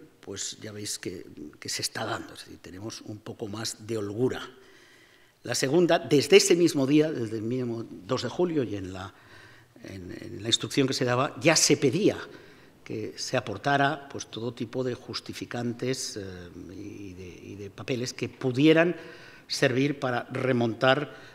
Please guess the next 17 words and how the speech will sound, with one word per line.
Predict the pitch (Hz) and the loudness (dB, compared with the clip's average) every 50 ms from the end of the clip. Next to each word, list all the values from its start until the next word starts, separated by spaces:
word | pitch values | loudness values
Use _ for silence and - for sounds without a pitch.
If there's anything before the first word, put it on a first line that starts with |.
| - - - | -20 -20 -18
a, | 262 - 113 113 110 104 98 98 95 - - 95 | -14 -10 -8 -8 -6 -6 -6 -8 -10 -10 -10 -10
a | 92 - | -6 -4
eso, | - - - - | -4 -4 -4 -4
a | |
la | 117 123 | -4 -4
historia | 113 - - 143 135 123 127 | -4 0 0 2 2 4 2
económica | 123 - 117 113 110 107 110 107 - 117 123 127 - | 2 2 0 0 0 0 -2 0 0 0 0 -2 -4
de | 104 101 98 101 | -8 -10 -10 -10
toda | 95 - 131 117 113 113 110 | -6 -6 -4 -2 -2 -2 -2
esa, | 110 - - 117 107 104 101 98 101 | -2 -4 -4 -4 -6 -6 -8 -10 -12
de | - - - 107 101 98 98 104 104 104 107 104 | -14 -14 -14 -14 -12 -12 -12 -12 -12 -12 -12 -12
toda | 92 - - - 113 110 113 110 107 | -14 -14 -12 -10 -8 -8 -6 -6 -4
esa | 104 - - 120 | -4 -4 -4 -4
etapa. | 107 98 - 165 160 - 147 160 185 - - - - - - - - - - - - - - - - - - | -8 -2 0 0 2 2 0 -2 -2 -4 -10 -18 -20 -20 -20 -20 -20 -20 -20 -20 -20 -20 -20 -20 -20 -20 -8
Y | - 135 131 127 127 127 139 | -4 -2 -2 0 2 4 4
eso, | 147 143 - - 147 156 160 - - - - | 6 6 4 4 4 4 2 2 -2 -6 -6
eh, | 123 127 127 123 123 120 120 117 110 104 95 | -4 -4 -2 -2 0 0 -2 -2 -4 -6 -10